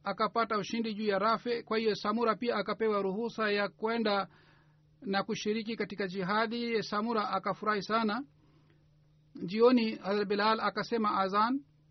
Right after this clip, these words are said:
na maswahaba wakaswali swa-, nyuma ya Mtume sallallahu alaihi wa sallam,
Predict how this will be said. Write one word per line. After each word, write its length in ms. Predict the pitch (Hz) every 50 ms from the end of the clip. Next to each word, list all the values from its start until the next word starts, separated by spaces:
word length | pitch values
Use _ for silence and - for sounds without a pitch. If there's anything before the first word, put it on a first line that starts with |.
| _ - _ _ _ -
na 100 | 208 202
maswahaba 500 | 202 214 196 - - 214 220 233 226 226
wakaswali 520 | 220 214 214 220 202 - - 226 220 214 202
swa-, 320 | 180 - 220 220 226 - -
nyuma 340 | 202 185 196 214 226 220 220
ya 80 | 208 202
Mtume 280 | 175 156 220 208 196
sallallahu 520 | 160 - 208 202 208 208 196 202 226 226 226
alaihi 240 | 220 208 202 208 202
wa 40 | 180
sallam, 400 | - 220 220 226 233 240 269